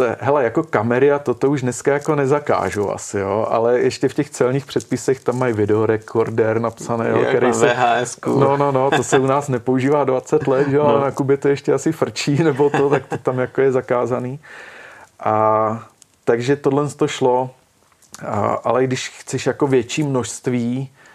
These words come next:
Speaker 1: e, i těch dílů, tak už to pak je problém.
Speaker 2: Hmm.
Speaker 1: A když jsem tam letěl teďka po druhý, tak jsem, eh, chtěl přivízt víc věcí a tak jako mě napadlo, napsal jsem na těch, eh,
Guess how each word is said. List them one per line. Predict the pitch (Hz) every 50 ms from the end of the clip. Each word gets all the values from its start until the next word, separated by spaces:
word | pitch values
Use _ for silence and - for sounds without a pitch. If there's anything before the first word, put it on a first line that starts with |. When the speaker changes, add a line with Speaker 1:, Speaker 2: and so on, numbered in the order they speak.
| _ - _ _ _ -
Speaker 1:
e, | - 156 -
i | - 139 123
těch | - 131 123 123 135
dílů, | 131 120 127 135 123 110
tak | - - - -
už | - -
to | - 113
pak | 110 - 110 110 -
je | 113 110
problém. | - 110 107 107 107 107 107 104 98 101 101 - 104 107 _ _ _ _ _ _ _ - -
Speaker 2:
Hmm. | 117 110 110
Speaker 1:
A | 110 107 104 104 104 107 107 107 107 107 107 101 98 107
když | 104 110 104
jsem | - 127 117 113
tam | 139 139
letěl | 127 123 - 143 131
teďka | 127 131 - - 147 139
po | - - 120
druhý, | 120 120 120 120 113 107 113 120 120 117 120 131 135 _ _ _ - - - - - - - - - - - _ _ _ _ _ _ -
tak | - 104 104 -
jsem, | - - 131 127 131 127 123
eh, | 117 113 117 117 117 117
chtěl | 107 - - - 127 117 -
přivízt | 117 - - - 123 123 131 135 - - 120
víc | 117 110 110 110 127 131 139 139 - -
věcí | 127 123 113 113 - - - 117 117 117 120 127 143 -
a | - -
tak | - - 113 -
jako | 120 - - 143
mě | 143 147 143 113
napadlo, | 110 110 - - 131 131 131 131 135 135 135 139 143 147 139 - 107 107
napsal | 117 117 110 - - 127 127 123
jsem | - 139 127
na | 127 120
těch, | - - 123 - -
eh, | -